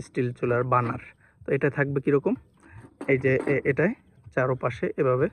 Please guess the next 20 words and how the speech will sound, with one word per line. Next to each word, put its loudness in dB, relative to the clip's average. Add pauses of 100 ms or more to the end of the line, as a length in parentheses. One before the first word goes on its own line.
(140)
ছিদ্র 0
করা -4
থাকবে -10 (640)
এবং 4
নিচে, 4 (600)
নিচেও 4
কিছু -2 (120)
ছিদ্র -2
করা -4
থাকবে। -12 (340)
এখন 4
কি 4
হবে, 6 (640)
আহ, -6
আপনারা 6
যখন 8
এটার 6
ভিতরে 4
লাকড়ি 4
দিবেন, 0